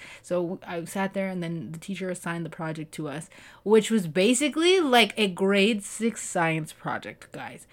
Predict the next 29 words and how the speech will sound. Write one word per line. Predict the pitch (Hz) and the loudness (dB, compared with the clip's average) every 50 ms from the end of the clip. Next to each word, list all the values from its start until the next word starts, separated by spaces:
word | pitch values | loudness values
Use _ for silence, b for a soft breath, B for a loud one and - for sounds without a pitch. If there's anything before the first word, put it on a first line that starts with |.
| B B B B | B B B B
We | - 175 208 220 226 | -4 0 2 2 2
literally | 226 208 214 214 240 254 269 269 | 4 2 2 2 0 0 0 0
had | 269 226 214 226 220 220 | 0 0 0 -2 -2 -2
to | - 240 | -4 -8
go | 208 220 233 240 | -6 -4 -4 -4
home, | 226 196 185 175 156 139 127 151 185 - B B B B B - | -4 -4 -4 -4 -4 -4 -6 -8 -10 -12 B B B B B -8
get | 180 180 | -4 -4
a | 185 | -4
bunch | 175 190 202 196 | -2 -2 -2 -2
of | 247 214 | -2 -2
household | 214 214 214 214 - - 208 202 | -2 -4 -4 -4 -6 -6 -4 -2
materials | 196 190 185 - 180 165 156 151 139 147 156 - | -2 -2 -2 -4 -6 -6 -4 -4 -4 -6 -8 -8
and | - 185 175 170 | -6 -6 -4 -4
mix | 175 175 - - | -6 -6 -10 -8
them | - 214 208 | -8 -8 -8
together | 202 - - - 196 175 151 151 | -8 -10 -8 -6 -4 -4 -4 -4
and | - - 170 170 160 | -6 -6 -8 -10 -8
see | - 196 202 | -6 -6 -4
what | 202 202 - 202 | -4 -4 -4 -6
colors | - - 190 185 185 180 175 | -6 -4 -2 -2 -2 -2 -2
would | 175 175 170 | -4 -6 -6
show | - - 185 165 | -4 -4 -2 -2
up. | - - 156 139 190 - B B B B B | -2 -4 -6 -8 -10 -12 B B B B B
And | B - 170 170 | B -8 -6 -4
we | 170 165 | -4 -4
would | 165 165 165 | -4 -4 -6
take | 160 - 185 190 190 - | -6 -6 -4 -4 -4 -4
samples | - - 208 208 202 196 - 170 156 160 160 - B B B B B | -4 -4 -2 -2 -2 0 0 -2 -2 -2 -6 -10 B B B B B
from | - - - - 202 208 220 226 226 226 226 | -20 -16 -6 -2 4 4 6 6 4 2 -2